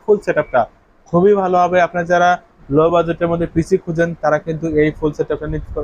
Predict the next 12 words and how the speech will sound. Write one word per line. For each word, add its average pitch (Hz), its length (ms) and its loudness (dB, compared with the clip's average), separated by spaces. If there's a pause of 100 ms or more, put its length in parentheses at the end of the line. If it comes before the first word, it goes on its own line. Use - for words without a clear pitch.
নিতে 156 220 -6
পারবেন 156 340 -2 (380)
মাত্র 135 360 -4
সত্তর 147 300 -8
হাজার 127 240 -2
পাঁচশো - 300 -8
টাকা। 104 160 -10 (1040)
তো 156 120 2
আপনারা 165 240 0
চাইলে 160 260 -2
কিন্তু 180 180 -6
আমাদের 175 220 -4